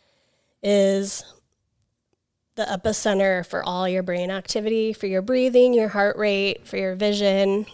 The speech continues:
for body movement, for everything. It's equated to, like, a ball of yarn. So it's this whole infused of all these nerve endings that, that are in your pons. And that's essentially where the tumor is.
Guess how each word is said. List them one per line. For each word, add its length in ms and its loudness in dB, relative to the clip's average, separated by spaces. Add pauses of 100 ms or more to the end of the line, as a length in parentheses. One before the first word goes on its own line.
for 120 0
body 320 0
movement, 480 0
for 140 -2
everything. 580 -2
It's 400 -4
equated 540 -2
to, 180 -4
like, 280 -4
a 80 -4
ball 280 -2
of 140 -4
yarn. 560 -6 (880)
So 300 0
it's 320 -6
this 320 -4
whole 360 0
infused 1000 -2 (240)
of 220 -14
all 260 2
these 240 -2
nerve 320 0
endings 600 -6
that, 300 -6 (220)
that 300 -10
are 100 -4
in 140 -2
your 120 -4
pons. 720 -6 (460)
And 200 0
that's 240 -4
essentially 520 -2
where 180 -4
the 140 -6
tumor 420 -2
is. 460 -8